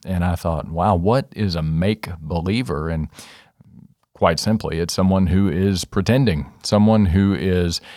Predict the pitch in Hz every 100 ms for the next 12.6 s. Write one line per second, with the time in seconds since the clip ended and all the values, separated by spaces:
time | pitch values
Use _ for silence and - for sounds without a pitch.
0 | - 101 98 151 160 143 117 - 87 67
1 | 71 - 123 127 135 156 139 95 78 76
2 | 78 - 95 90 85 78 - - - 104
3 | 117 123 101 - 113 104 92 104 107 104
4 | 92 82 - 113 110 117 - 92 95 98
5 | 95 80 80 85 98 - - - - -
6 | 95 85 80 78 90 107 _ - 104 92
7 | 104 107 - - - - - _ - 50
8 | 50 - 110 104 - 156 180 151 113 -
9 | 110 95 104 98 107 107 113 113 92 95
10 | - 131 135 104 67 - 107 104 98 95
11 | 85 - - 113 107 120 147 117 107 92
12 | 92 - - - - -